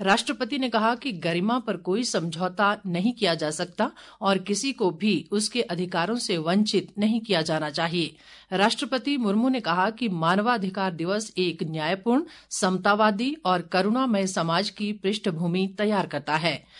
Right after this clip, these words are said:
उन्होंने कहा कि भारत ने मानवाधिकारों के वैश्विक ढांचे को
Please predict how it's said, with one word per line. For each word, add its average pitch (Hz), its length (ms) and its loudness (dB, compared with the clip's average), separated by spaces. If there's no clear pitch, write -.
उन्होंने 214 240 6
कहा 208 280 4
कि 220 140 -6
भारत 160 460 -2
ने 220 240 4
मानवाधिकारों 214 800 2
के 226 180 0
वैश्विक 185 540 -4
ढांचे 175 400 -2
को 202 240 -4